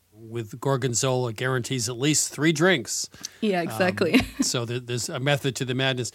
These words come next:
Speaker 1: So take us through. So you walk into a wine bar. Uh, you say it's not like tapas, it's different. What does it look like?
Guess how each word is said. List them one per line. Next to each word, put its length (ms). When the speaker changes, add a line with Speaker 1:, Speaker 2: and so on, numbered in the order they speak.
Speaker 1:
So 280
take 300
us 100
through. 220
So 220
you 120
walk 300
into 220
a 20
wine 240
bar. 340
Uh, 60
you 120
say 200
it's 140
not 140
like 180
tapas, 440
it's 100
different. 480
What 100
does 120
it 60
look 240
like? 280